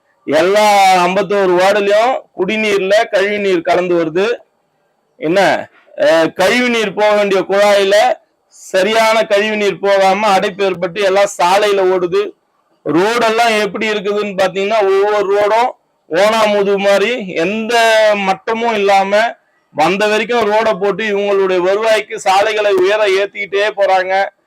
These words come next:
இருபது லட்சம் ரூபாய், முப்பது லட்சம் ரூபாய் பெருமானம் உள்ள ஒரு சாலைகளை ஒவ்வொரு தெருவிலையும் போட்டுட்டு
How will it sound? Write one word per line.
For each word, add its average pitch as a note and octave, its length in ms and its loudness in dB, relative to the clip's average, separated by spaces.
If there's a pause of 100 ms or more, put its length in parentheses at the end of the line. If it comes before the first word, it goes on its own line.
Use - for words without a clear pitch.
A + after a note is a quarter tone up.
(200)
இருபது G3+ 360 2
லட்சம் F#3+ 280 -2
ரூபாய், G#3+ 200 0
முப்பது G#3 380 -2
லட்சம் G3 260 -2
ரூபாய் A3 240 -2
பெருமானம் G#3 500 -2
உள்ள F#3+ 220 -2
ஒரு E3+ 160 -2
சாலைகளை F#3+ 500 0
ஒவ்வொரு F3+ 340 0
தெருவிலையும் G3 420 -4
போட்டுட்டு F#3 460 -6